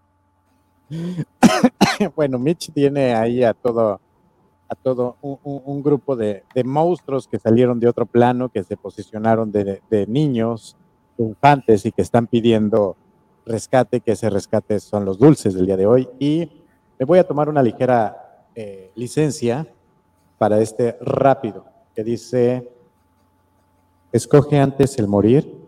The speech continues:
que exponerse a los ultrajes de la vejez. Arriba, abajo, miró Celia una rosa que en el prado ostentaba feliz la pompa vana, y con afeites de carmín y grana, bañaba alegres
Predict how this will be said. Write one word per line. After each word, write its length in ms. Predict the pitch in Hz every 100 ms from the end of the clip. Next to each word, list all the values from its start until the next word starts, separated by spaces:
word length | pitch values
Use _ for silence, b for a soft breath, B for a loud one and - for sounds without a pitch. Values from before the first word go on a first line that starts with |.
| _
que 60 | 107
exponerse 580 | - 104 104 104 - 120
a 60 |
los 200 | 101 -
ultrajes 840 | 98 92 110 - _ 110 101 110 98
de 80 |
la 100 | 95
vejez. 520 | 87 85 90 82 _ _ _ _ _ _ -
Arriba, 420 | 101 101 117 107
abajo, 600 | 107 127 123 - 101 - _ _ -
miró 220 | 117 120
Celia 440 | - 147 143 110
una 220 | 110 117 107
rosa 340 | 113 117 120
que 120 | -
en 60 | 92
el 100 | 90
prado 320 | - 110 98
ostentaba 540 | 95 - 95 - 117 110
feliz 400 | 98 98 107 104
la 80 | 95
pompa 400 | - 101 - 87
vana, 440 | 107 110 95 85 _ - - _
y 40 | _
con 200 | 120 104
afeites 460 | 101 139 143 135 107
de 80 | 98
carmín 400 | 98 98 110 107
y 80 | 95
grana, 460 | 98 107 85 80 _ _ _ _
bañaba 400 | 104 104 110 107
alegres 560 | 104 117 101 90 -